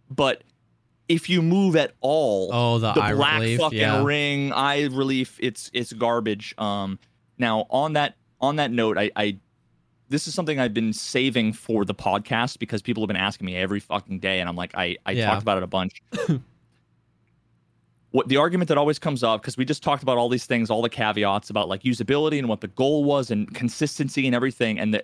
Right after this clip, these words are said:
Speaker 1: the, what people always end up saying is, "Oh, well, the M R S or the P K oh six, those are, like, airsoft things, so they should be shitty." And it's like, okay,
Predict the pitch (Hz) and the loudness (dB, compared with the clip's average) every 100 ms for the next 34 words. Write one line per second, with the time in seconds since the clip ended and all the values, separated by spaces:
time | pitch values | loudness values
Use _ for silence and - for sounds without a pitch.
0 | - 117 117 123 123 - 165 131 135 147 | -6 -8 -8 -4 -4 -2 -2 0 0 0
1 | 156 151 - 139 123 110 - _ _ _ | -2 -4 -2 0 2 2 0 _ _ _
2 | - 147 123 120 123 127 165 156 139 - | 0 2 2 2 2 0 2 2 0 0
3 | 131 117 - 151 - 131 131 131 - 127 | -4 -4 -6 -4 -2 0 0 -2 -2 -4
4 | - - 135 135 127 123 113 110 127 139 | -4 -4 0 0 0 0 0 0 -2 -2
5 | - 92 - - 107 101 - 107 107 - | -2 -4 -6 -4 -2 -2 -2 0 0 0
6 | 151 110 98 - - - - _ _ _ | -2 0 -4 -4 -6 -6 -10 _ _ _
7 | _ _ 117 113 - 107 101 - _ _ | _ _ -2 -2 0 0 0 -8 _ _
8 | _ _ _ _ _ _ 113 123 87 | _ _ _ _ _ _ -6 -2 -2